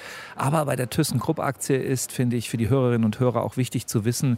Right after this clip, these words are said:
es sind heute bei dieser Aktie sehr viel weniger Anleger in Wartestellung als noch vor einem Jahr. Letztes Jahr ist ThyssenKrupp aus dem dax geflogen. Die Aktie hat im Laufe der letzten zwölf Monate rund vierzig Prozent an Wert verloren. Also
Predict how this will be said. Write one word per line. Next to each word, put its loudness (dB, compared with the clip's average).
es 4
sind 0
heute 4
bei 2
dieser 0
Aktie -2
sehr 4
viel 2
weniger 4
Anleger 2
in 0
Wartestellung 2
als 0
noch 4
vor 2
einem 2
Jahr. 2
Letztes -4
Jahr 0
ist -8
ThyssenKrupp -2
aus -8
dem -4
dax -4
geflogen. -2
Die -6
Aktie -4
hat -4
im 0
Laufe 0
der -2
letzten -4
zwölf 0
Monate 2
rund 0
vierzig -2
Prozent -2
an -2
Wert -2
verloren. 0
Also -2